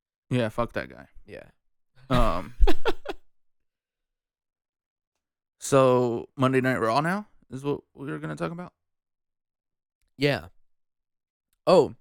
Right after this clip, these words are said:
Speaker 2: Becky Lynch and Seth Rollins are official. That's it. We can move
Speaker 1: <laughs>
Speaker 2: on now. <laughs>
Speaker 1: Who's the man in the relationship?
Speaker 2: Uh, Becky Lynch, the man. <laughs>
Speaker 1: 'Cause she has two belts.
Speaker 2: Yeah, she
Speaker 1: Uh,
Speaker 2: does.
Speaker 1: so that means the, that's a, um, what's, what's it called?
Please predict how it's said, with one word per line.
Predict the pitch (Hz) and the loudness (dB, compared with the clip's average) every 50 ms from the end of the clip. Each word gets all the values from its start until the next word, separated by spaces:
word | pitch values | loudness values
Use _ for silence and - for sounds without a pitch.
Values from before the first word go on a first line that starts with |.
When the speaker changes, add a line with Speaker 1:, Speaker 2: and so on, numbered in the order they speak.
| _ _ _ _ _ _ | _ _ _ _ _ _
Speaker 2:
Becky | - 160 156 165 | -6 -4 -4 -4
Lynch | 165 170 170 160 - | -4 -6 -6 -8 -10
and | 151 151 143 | -14 -12 -10
Seth | - 151 143 | -8 -8 -6
Rollins | 143 143 147 147 147 139 139 | -4 -4 -4 -6 -8 -8 -8
are | 127 | -8
official. | 127 - 147 139 - - 85 85 117 _ _ _ _ | -6 -6 -8 -10 -10 -12 -14 -16 -18 _ _ _ _
That's | - 110 107 107 - 110 | -16 -16 -16 -16 -14 -14
it. | 98 85 - _ _ _ - | -14 -14 -14 _ _ _ -6
We | 156 127 101 | -4 -4 -4
can | 127 117 | -4 -6
move | 131 107 107 107 | -6 -6 -6 -6
Speaker 1:
<laughs> | |
Speaker 2:
on | 101 92 90 87 | -6 -8 -8 -8
now. | 87 85 80 90 - - - - - - - | -10 -10 -2 6 8 8 8 8 4 -10 -14
<laughs> | - - - - - - - | -16 -18 -18 -20 -16 -4 -2
Speaker 1:
Who's | 160 170 165 | 0 0 2
the | 170 160 | 0 0
man | 147 131 131 135 123 | 0 0 0 -2 -4
in | 117 113 | -6 -6
the | 104 | -8
relationship? | 107 101 82 95 98 - - - - - - - _ | -10 -10 -10 -10 -12 -12 -14 -20 -20 -20 -20 -18 _
Speaker 2:
Uh, | - 127 127 123 120 117 | -6 -6 -4 -4 -6 -8
Becky | 120 110 98 90 - 95 | -8 -8 -10 -10 -12 -14
Lynch, | 90 85 87 - - - | -18 -18 -18 -20 -18 -14
the | - 95 | -12 -10
man. | 95 90 87 87 87 90 90 90 95 - - 156 170 | -6 -6 -6 -4 -6 -8 -8 -12 -16 -10 -4 -2 -2
<laughs> | 165 - - - | 0 -2 -4 -4
Speaker 1:
'Cause | - 139 123 | -2 -2 0
she | - 143 | 2 2
has | 135 120 - | 2 2 2
two | 220 151 139 | -2 -2 -2
belts. | 123 120 104 90 - - - - _ _ | -2 -2 -4 -4 -6 -10 -20 -20 _ _
Speaker 2:
Yeah, | - 104 69 - | -16 -16 -16 -16
she | - - | -4 0
Speaker 1:
Uh, | 135 143 139 120 | 4 4 4 4
Speaker 2:
does. | 120 - | 2 0
Speaker 1:
so | - 165 156 151 143 139 135 135 135 131 123 | 2 4 4 4 4 2 2 0 0 -2 -2
that | 123 131 131 135 | -2 -2 -2 -2
means | 143 147 151 156 156 156 151 151 - - _ _ _ | -2 -4 -6 -6 -8 -10 -14 -16 -20 -20 _ _ _
the, | - 131 131 127 127 123 - _ _ _ | -2 0 2 2 0 -2 -6 _ _ _
that's | - 123 123 123 - - | -2 -2 -2 -2 -4 -6
a, | - 127 127 123 123 120 120 110 101 | -8 -6 -4 -4 -4 -4 -6 -10 -12
um, | 98 98 101 98 92 - - _ _ _ | -14 -16 -20 -20 -20 -20 -20 _ _ _
what's, | - 131 - - - _ _ _ _ | -14 -14 -14 -16 -20 _ _ _ _
what's | - 135 - | -20 -18 -18
it | 135 - | -20 -18
called? | - 143 147 147 | -18 -20 -20 -20